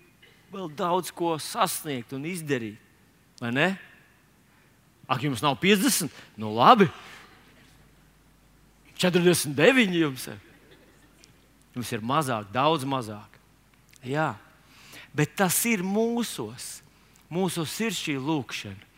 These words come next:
Mēs viņu atkal nedzirdam, bet tad, kad mēs esam pavadījuši laiku Dieva tuvumā, kad mēs dzirdam skaidrāk savu gara balsi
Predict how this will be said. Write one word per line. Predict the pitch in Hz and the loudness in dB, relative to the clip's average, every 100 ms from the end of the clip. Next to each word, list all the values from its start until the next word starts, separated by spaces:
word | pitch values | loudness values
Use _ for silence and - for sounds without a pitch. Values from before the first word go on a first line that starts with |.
| - - - _ | -20 -20 -20 _
Mēs | 131 131 143 | -4 -4 -2
viņu | 151 | 0
atkal | 165 - 147 | 0 0 0
nedzirdam, | 175 185 180 135 131 | 2 4 2 2 -2
bet | 131 131 - _ _ _ _ | 0 -4 -8 _ _ _ _
tad, | 185 170 | -8 -2
kad | 190 180 | -2 0
mēs | 180 | -2
esam | 180 - | -4 -2
pavadījuši | 185 175 175 - 170 | -2 0 -2 -2 -4
laiku | 175 202 196 160 | 0 2 0 -4
Dieva | 139 135 127 - | -6 -6 -8 -6
tuvumā, | 208 151 135 117 - - - - | -4 -2 -4 -6 -10 -20 -20 -8
kad | 160 | -2
mēs | 170 160 | 2 2
dzirdam | 135 220 185 - | 2 0 0 -2
skaidrāk | - 208 220 190 156 | 2 2 4 4 2
savu | - 147 139 | -2 -4 -2
gara | 151 208 196 151 | 2 4 4 2
balsi | 147 143 113 - | 2 2 0 -10